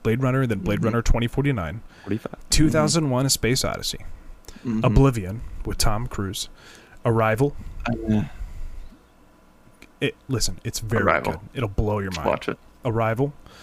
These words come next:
Speaker 2: Yeah.
Speaker 1: All the Matrix mo-, actually, maybe just the first Matrix movie. The other two are not really super important.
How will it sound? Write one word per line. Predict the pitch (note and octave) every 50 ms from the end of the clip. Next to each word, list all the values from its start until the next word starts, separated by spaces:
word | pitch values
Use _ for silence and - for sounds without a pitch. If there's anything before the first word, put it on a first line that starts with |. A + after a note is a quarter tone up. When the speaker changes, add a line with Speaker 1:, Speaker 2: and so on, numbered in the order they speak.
| - - - - - - - - _ -
Speaker 2:
Yeah. | - - - - _ - - - - -
Speaker 1:
All | - C3 B2+ C#3+
the | D3+ D3
Matrix | C3+ B2 A#2 - A2+ G#2+ -
mo-, | A#2+ - -
actually, | F#3 F3+ - - F3 D3+
maybe | C3+ C#3+ D3+ D3 C#3
just | C3 - -
the | A#2
first | - G#2 G2+ - -
Matrix | A2 G#2+ - A2 - -
movie. | A#2 A2+ A2+ A2+ A#2 A#2
The | - B2+ B2+
other | B2 B2+ A#2+ A#2 A2
two | - - - B2 A#2 A2
are | G#2 G2
not | G2 G2+ G#2+ G#2+ -
really | A2 A2 G#2+ G#2 G2+
super | - - A#2+ - A#2 G2+
important. | G2 - - G2+ D#2+ G2+ A2 F#2+ -